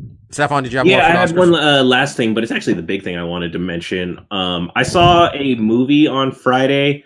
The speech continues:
Speaker 2: um, and I freaking loved it. And the more I think about it, the more I wanna see it again. Um, I am talking about a sci-fi movie called Annihilation,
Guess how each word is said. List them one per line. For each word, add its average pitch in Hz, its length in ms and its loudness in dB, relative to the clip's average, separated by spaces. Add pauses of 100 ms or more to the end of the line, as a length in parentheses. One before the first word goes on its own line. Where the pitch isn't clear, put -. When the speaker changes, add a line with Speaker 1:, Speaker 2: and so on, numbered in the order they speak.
(300)
Speaker 2:
um, 104 540 0
and 127 80 -2
I 151 80 2
freaking 113 260 0
loved 120 220 0
it. 104 160 2 (160)
And 110 340 2
the 113 60 0
more 123 220 2
I 120 60 4
think 156 200 -2
about 175 220 2
it, 175 120 0
the - 60 -4
more 139 160 2
I 143 60 4
wanna 143 160 2
see 160 180 4
it 156 60 4
again. 143 440 0 (120)
Um, 104 480 -2 (260)
I 120 120 -2
am 123 180 2
talking 135 420 -2
about 117 320 0
a 117 100 0
sci-fi 120 520 -2
movie 110 340 2
called 110 400 -4
Annihilation, 110 880 0